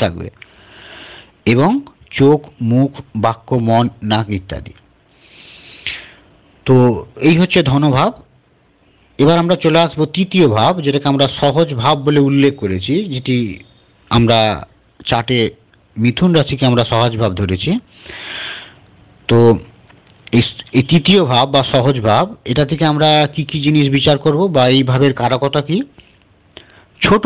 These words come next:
ভাই বোন যারা আছে, তাদের বিচার আমরা করব, তাদের সঙ্গে আমাদের relation কেমন হতে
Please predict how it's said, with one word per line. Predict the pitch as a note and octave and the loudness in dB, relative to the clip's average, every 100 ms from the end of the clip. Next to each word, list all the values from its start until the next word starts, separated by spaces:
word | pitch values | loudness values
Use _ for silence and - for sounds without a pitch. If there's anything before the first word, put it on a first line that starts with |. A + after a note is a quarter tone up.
| G#3 | 2
ভাই | B2+ D#3 D3+ | 2 2 2
বোন | D#3+ C3+ | 2 2
যারা | G#2 F2 D#2+ | 2 0 -2
আছে, | - E3+ C#4+ - _ - _ C#3 | -2 -2 -2 -10 _ -20 _ -2
তাদের | C#3+ F#3+ E3+ | 0 0 -2
বিচার | C#3 D3+ A#2+ | -2 0 0
আমরা | G#2+ G2 | -2 -4
করব, | G#2+ B2+ D3 | -4 -2 0
তাদের | C#3 D3 | 0 0
সঙ্গে | C#3 C3+ | 0 0
আমাদের | C3 C3 B2+ | 2 2 2
relation | C#3 C#3+ C3 B2 | 2 0 0 0
কেমন | A#2+ B2+ | 0 0
হতে | A2+ | 0